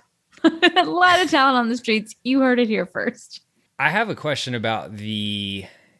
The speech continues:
Speaker 2: the gift, the, the charity, the charitable gifts they were giving.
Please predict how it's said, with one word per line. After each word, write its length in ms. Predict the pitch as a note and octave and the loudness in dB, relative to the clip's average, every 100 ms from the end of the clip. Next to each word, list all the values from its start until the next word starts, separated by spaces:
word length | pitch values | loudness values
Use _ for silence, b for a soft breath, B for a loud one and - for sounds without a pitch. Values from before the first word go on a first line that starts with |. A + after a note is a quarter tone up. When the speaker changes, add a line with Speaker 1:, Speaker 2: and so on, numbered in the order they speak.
| _ | _
Speaker 2:
the 220 | G2 A2+ | -10 -8
gift, 500 | F#2+ F2 A2+ G#2 - | -6 -4 -4 -4 -10
the, 180 | A2 G2+ F#2 | -8 -8 -8
the 80 | |
charity, 500 | G2 - A2+ G#2+ G2+ | -8 -4 -2 -2 -6
the 120 | D#2+ G2+ | -12 -8
charitable 380 | - B2 A2 | -4 -2 -4
gifts 300 | G2 F#2 - | -8 -10 -10
they 120 | - F2+ | -12 -12
were 100 | F2 | -12
giving. 380 | E2 - A#1 | -14 -16 -20